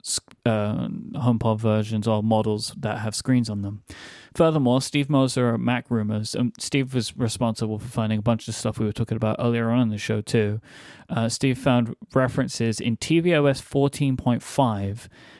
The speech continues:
to FaceTime, iMessage, and image capturing frameworks being added to T V O S. Now, you may think to yourself that this s-, sounds peculiar, or surely the HomePod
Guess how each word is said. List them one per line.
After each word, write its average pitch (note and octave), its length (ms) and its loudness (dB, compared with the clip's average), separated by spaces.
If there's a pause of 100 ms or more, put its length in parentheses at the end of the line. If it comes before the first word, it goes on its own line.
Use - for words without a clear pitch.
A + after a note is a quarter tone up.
(140)
to A#2 200 0
FaceTime, D3 920 0
iMessage, B2+ 680 0
and A#2 240 -2
image B2+ 400 0
capturing A#2+ 500 -2
frameworks A#2 720 -2
being A2+ 380 -2
added A#2 320 -2
to A#2+ 200 0
T B2 220 0
V D#3 200 2
O F3+ 120 6
S. G#3+ 360 -2 (600)
Now, B2 360 2 (360)
you C3 140 2
may B2 180 2
think B2 300 -4
to B2+ 80 -2
yourself A#2 680 0 (340)
that A#2 140 -6
this B2 240 -4
s-, A#2 240 -2
sounds A#2 300 0
peculiar, C3+ 640 0 (100)
or A2+ 440 4 (260)
surely A#2 460 2
the A2 140 0
HomePod A2+ 520 2